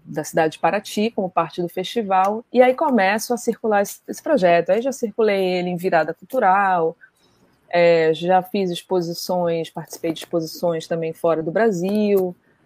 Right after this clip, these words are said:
Ah, a última que eu participei foi na Bélgica, uma exposição que chamava Amazon Connection, que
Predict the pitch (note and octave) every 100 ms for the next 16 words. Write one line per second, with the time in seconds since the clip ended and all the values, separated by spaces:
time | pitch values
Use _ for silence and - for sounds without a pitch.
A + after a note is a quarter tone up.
0 | _ _ - E3 D#3+ D#3+ D#3 D#3 - F3
1 | F3 F#3 G3 F#3 F#3 F3 E3 - - E3+
2 | - F3 F3 D#3+ G#3+ A#3 A#3 A3 A3 G3+
3 | F#3 - F#3 - F#3 F3+ E3+ - F3 E3+
4 | E3 D#3+ D#3+ E3 D#3 F#3 - F3 F3 G#3
5 | - A3 A3 G#3+ - - F3 D#3+